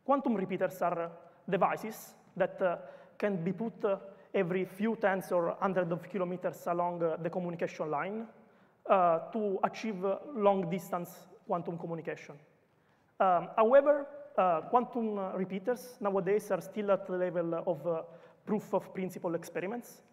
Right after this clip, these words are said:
And, uh, even if, uh, in the future they will be built, uh, in large scale, they will likely be expensive to build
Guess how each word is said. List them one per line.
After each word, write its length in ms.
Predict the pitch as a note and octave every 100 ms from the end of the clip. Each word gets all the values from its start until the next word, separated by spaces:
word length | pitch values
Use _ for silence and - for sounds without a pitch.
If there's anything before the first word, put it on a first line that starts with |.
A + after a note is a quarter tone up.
| _ _ _ -
And, 260 | G#3 G3+
uh, 300 | F#3+ F#3+ F3+ F3 -
even 220 | A#3 A3 A3
if, 180 | G3
uh, 120 | G#3+ F#3+
in 160 | G3+
the 60 | F#3
future 360 | G3+ F#3 F#3
they 160 | E3 F3+
will 200 | F3 F3+
be 160 | E3 F#3
built, 420 | D#3 G3 F#3+ -
uh, 100 | F3+ -
in 220 | F#3+ F3 F3
large 260 | G3 G3 E3
scale, 400 | - F3+ G3 A#3+ - - - -
they 320 | G3+ G#3 G3
will 180 | G3+ G3+
likely 340 | G#3+ A3+ G3
be 300 | F3+ E3+ F#3 G3 - - -
expensive 600 | F3+ - F#3 E3+ E3 D#3 D#3 -
to 80 | -
build 440 | D#3+ G3 F#3 E3+